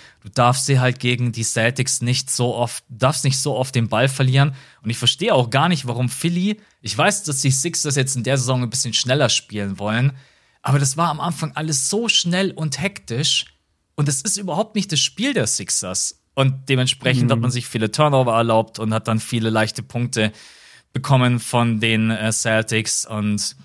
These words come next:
Speaker 1: das waren auf jeden Fall mal so meine ersten Eindrücke, oberflächlich jetzt. Man kann da natürlich noch wesentlich tiefer reingehen. Ähm, die Celtics haben natürlich auch, Jason Tatum hatte ein wahnsinnig gutes Spiel. Aber die Sixers hätten dieses Spiel auch gewinnen können. Auch wenn jetzt am Ende da hundertsechsundzwanzig, hundertsiebzehn steht,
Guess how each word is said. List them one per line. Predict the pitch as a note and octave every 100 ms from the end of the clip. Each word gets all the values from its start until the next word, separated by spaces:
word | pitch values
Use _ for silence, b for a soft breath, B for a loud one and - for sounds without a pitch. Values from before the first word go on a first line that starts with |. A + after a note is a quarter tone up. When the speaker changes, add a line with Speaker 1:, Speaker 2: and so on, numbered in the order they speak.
| _
Speaker 1:
das | - C3+
waren | D3+ E3
auf | C#3
jeden | D3 C#3
Fall | C3+ B2+
mal | B2 A2
so | A#2+
meine | A#2+ A2+
ersten | A2 A#2+ - A#2
Eindrücke, | A#2 A#2 A2 A2 A2+
oberflächlich | G#2+ A#2 A2 - G#2+ - G#2+ -
jetzt. | G#2 -
Man | G2+
kann | G#2+
da | G#2+
natürlich | G#2 A2 G2+
noch | G2+ F#2+
wesentlich | G#2+ G#2+ G#2 -
tiefer | A2 G#2 G#2+ G2 B B B B -
reingehen. | G#2+ G#2+ G2+ G#2 G2+ G2
Ähm, | F#2 F#2 F#2+
die | F#2+
Celtics | G#2 G#2+ G#2 A2 -
haben | G#2
natürlich | G#2 G#2 G#2 -
auch, | G2 F#2
Jason | - G#2 F#2+
Tatum | G2+ G#2+ A2
hatte | G#2 G2
ein | G2+
wahnsinnig | G2+ G#2 G2+ G#2 -
gutes | G#2+ - G2+
Spiel. | - - G#2+ A#2 B B B
Aber | D3 F3 F#3+ - _ _ _ _ _ _ _
die | G#3+
Sixers | - D#4 - A3+
hätten | G#3+ F3 E3+
dieses | F#3 F#3+
Spiel | - F3 F#3
auch | E3
gewinnen | C3+ C3+ E3+ D3
können. | C3+ D#3+ A2+ G2 -
Auch | B2+ C3+
wenn | D3+
jetzt | C#3
am | C#3
Ende | C#3+ C#3+
da | C3
hundertsechsundzwanzig, | C#3+ D3 C3+ C#3 C#3 C3+ C3+ C3
hundertsiebzehn | C3+ C3 C3 D3+ - C#3+
steht, | - C#3+ C#3+ C#3